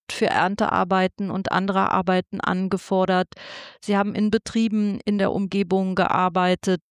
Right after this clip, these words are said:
Sie sind am Bahnhof in Rheinsfeld angekommen, in, sind ins Lager geführt worden.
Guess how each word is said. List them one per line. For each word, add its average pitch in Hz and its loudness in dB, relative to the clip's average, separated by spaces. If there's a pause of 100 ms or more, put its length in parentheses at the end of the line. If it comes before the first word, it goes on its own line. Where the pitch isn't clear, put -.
(200)
Sie 202 -4
sind 208 0
am 202 0
Bahnhof 202 2
in 202 -2
Rheinsfeld 190 0
angekommen, 190 0 (520)
in, 196 -2
sind 196 0
ins 185 -2
Lager 185 2
geführt 190 -2
worden. 190 0